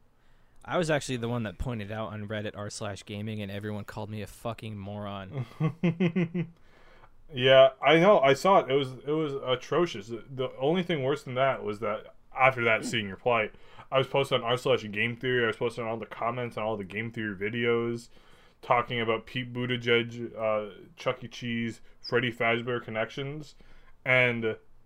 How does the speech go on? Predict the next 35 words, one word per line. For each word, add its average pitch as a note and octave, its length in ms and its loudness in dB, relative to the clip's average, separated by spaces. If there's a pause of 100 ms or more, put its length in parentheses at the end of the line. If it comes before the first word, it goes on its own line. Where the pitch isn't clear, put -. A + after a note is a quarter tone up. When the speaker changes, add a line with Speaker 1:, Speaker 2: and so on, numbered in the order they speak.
(580)
Speaker 2:
I D3 200 8
have C#3+ 120 2
never C3 240 6
been A#2+ 160 -2
more A#2 160 2
ridiculed A#2+ 640 -2
and G#2 80 -8
humiliated A2 560 0
in G2+ 80 -6
my G2 140 -4
life G2+ 400 0
than G#2+ 80 -2
when G#2 100 -2
I G2 60 -6
tried A2+ 320 0
that. G2+ 260 -6 (2750)
Speaker 1:
This, - 320 -10 (120)
it, - 200 -16 (160)
like, A2+ 220 -14 (120)
there's C#3+ 340 -4
actually, B2 360 -4 (140)
in A#2 160 -8
this, B2+ 220 -6
there's G#2+ 180 -6
a G#2+ 40 -6
lot G#2 160 -6
of F#2+ 60 -12
parallels G#2+ 540 -6
to A2 120 -12
the G2 120 -6
episode. G2 540 -8 (760)
'Cause B2+ 180 -10
just - 280 -14
like C3 240 -10
when, G#2+ 600 -14